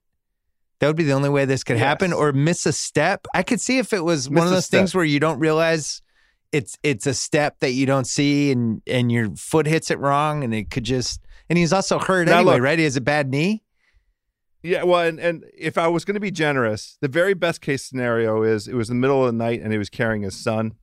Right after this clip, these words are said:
Speaker 2: and he took a wrong step. That, that's what, you know, if you wanna be, if you wanna be a John Wall apologist and come up with a scenario where that's plausible,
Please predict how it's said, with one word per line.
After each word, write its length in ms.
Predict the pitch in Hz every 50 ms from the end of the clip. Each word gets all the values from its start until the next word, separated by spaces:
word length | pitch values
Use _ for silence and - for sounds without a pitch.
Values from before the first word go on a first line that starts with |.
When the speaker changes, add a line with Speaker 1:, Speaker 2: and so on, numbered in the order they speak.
| _ -
Speaker 2:
and 80 | 110
he 60 | 107
took 220 | 101 - - - -
a 40 | 113
wrong 260 | 110 104 101 101 92
step. 340 | - - - 90 64 - - _ _ _
That, 240 | - 131 135 127 -
that's 240 | 135 135 143 - -
what, 240 | 165 151 139 131 - _
you 140 | - 120 117
know, 260 | 104 98 92 90 85 _ _ _ _ _ _ _ _ -
if 120 | 135 123 -
you 80 | 135
wanna 300 | 139 143 151 160 165 156 147 - _ -
be, 160 | 143 143 135
if 140 | 131 - 147
you 100 | 139 135
wanna 160 | 143 156 160
be 200 | 147 147 143 143
a 60 | 131
John 360 | 113 120 127 127 127 131 127
Wall 240 | 123 123 120 120 117
apologist 800 | 113 - - 127 117 107 104 95 92 95 95 98 - - _ _ _ _ _ _ _ _ _ -
and 80 | - 110
come 220 | - 131 123 123
up 120 | 123 127 -
with 140 | 120 107 120
a 60 | 110
scenario 520 | - - 113 113 113 110 110 110 110 107
where 200 | 107 107 104 107
that's 240 | 110 113 113 - -
plausible, 800 | - - - 127 120 110 110 101 104 92 92 90 92 98 95 -